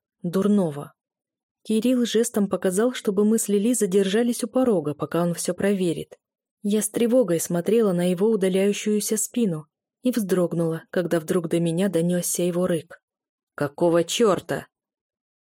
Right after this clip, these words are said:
Что-то заставило меня ринуться внутрь, вбежать в гостиную и... замереть, похолодев. Показалось, что по всему моему телу вместо крови пронеслась ледяная волна.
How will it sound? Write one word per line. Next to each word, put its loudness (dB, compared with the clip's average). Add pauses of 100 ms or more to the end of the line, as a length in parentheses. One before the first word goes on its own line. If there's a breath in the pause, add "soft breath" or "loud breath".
(180)
Что-то -4
заставило 0
меня -2
ринуться -2
внутрь, -4 (220)
вбежать -2
в -10
гостиную 0
и... -4 (580)
замереть, 0
похолодев. -2 (540)
Показалось, -2
что -6
по -4
всему 0
моему 0
телу 0
вместо -2
крови -2
пронеслась -6
ледяная -4
волна. -6